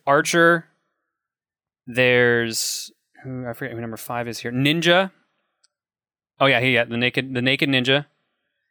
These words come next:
and my favorite class, although not the one I'm playing the most,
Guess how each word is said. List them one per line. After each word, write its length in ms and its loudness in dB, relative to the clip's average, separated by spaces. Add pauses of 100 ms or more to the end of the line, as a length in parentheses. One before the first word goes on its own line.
(260)
and 200 0
my 140 2
favorite 400 0
class, 500 2
although 220 2
not 140 0
the 60 2
one 100 0
I'm 60 -2
playing 180 -2
the 40 -2
most, 300 0